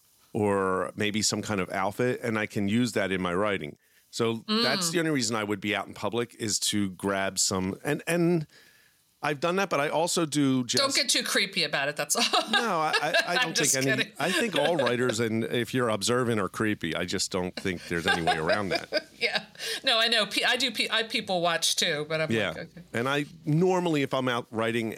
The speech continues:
Speaker 1: in public, it's, um, taking those things in and maybe
Speaker 2: Mm-hmm.
Speaker 1: just making list or something like that. Um, but when it comes to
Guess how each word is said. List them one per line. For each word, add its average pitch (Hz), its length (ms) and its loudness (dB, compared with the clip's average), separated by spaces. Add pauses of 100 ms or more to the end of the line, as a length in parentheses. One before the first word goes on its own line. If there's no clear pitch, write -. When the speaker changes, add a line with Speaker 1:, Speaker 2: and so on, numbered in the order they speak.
Speaker 1:
in 117 240 -2
public, 104 340 -2
it's, 104 160 -2
um, 101 380 -2 (560)
taking 110 420 -2
those 101 280 2
things 95 320 0
in 110 520 0 (280)
and 110 160 0
maybe 107 220 2
Speaker 2:
Mm-hmm. - 20 -
Speaker 1:
just 101 240 0
making 107 360 0
list 98 540 0
or 87 480 0 (160)
something 101 440 -2
like 87 180 0
that. 80 260 -2 (560)
Um, 85 440 -2 (320)
but 156 200 0
when 170 160 2
it 175 80 -2
comes 196 320 0 (120)
to 170 520 4